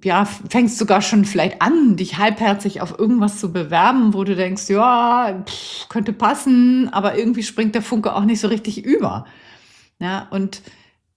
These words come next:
also das ist einfach nicht die richtige Reihenfolge, das will ich damit sagen. Und du wiederholst damit quasi dein altes Muster. Ja, das heißt,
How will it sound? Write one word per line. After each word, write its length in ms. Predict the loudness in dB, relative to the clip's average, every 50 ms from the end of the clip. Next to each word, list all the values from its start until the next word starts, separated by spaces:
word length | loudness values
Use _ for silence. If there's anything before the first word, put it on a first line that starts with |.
| _ _ _ _ _ _ _ _ _ _ _ -20 -20 _ -10
also 340 | -8 -6 -2 -2 -4 -4 -6 -16 _ _ _ _
das 240 | -2 -2 -2 -2 -4
ist 280 | -4 -4 -4 -4 -2 -2
einfach 460 | 0 0 2 2 0 0 -2 -4 -14 -18 _ 0
nicht 400 | 4 4 6 4 4 0 -4 -6
die 80 | -4 -2
richtige 440 | -2 -2 -2 -2 -2 -2 -2 -2 0
Reihenfolge, 580 | 0 2 2 0 -2 -4 -6 -6 -6 -6 -8
das 180 | -8 -10 -10 -10
will 80 | -10
ich 100 | -10 -10
damit 340 | -10 -10 -10 -10 -10 -12 -12
sagen. 380 | -12 -10 -10 -10 -10 -10 -14 -16 _ _ -20 -20 -20 -20 -20 -20 _ _ _ _
Und 240 | -4 -2 -2 -2 -2 -6 -12 _ _ _ _ _ _ _ _ -6
du 200 | -4 -4 -2 0
wiederholst 960 | 0 2 2 2 0 -2 -4 -4 -2 0 0 2 0 0 -2 -4 -4 -4 0
damit 640 | 2 6 6 6 6 6 2 -2 -4 -8 -16 -16
quasi 480 | -12 -8 -6 -4 -4 -4 -4 -4 -4 -2
dein 420 | 0 0 2 4 4 2 2 0
altes 600 | 0 0 0 0 0 -2 -2 -4 -4 -6 -12 -6 0
Muster. 800 | 4 4 6 6 4 2 -2 -4 -8 -10 -10 -10 -10 -12 -14 -14
Ja, 200 | -12 -10 -8 -6
das 180 | -6 -6 -4 -2
heißt, 260 | 0 0 0 -2 -4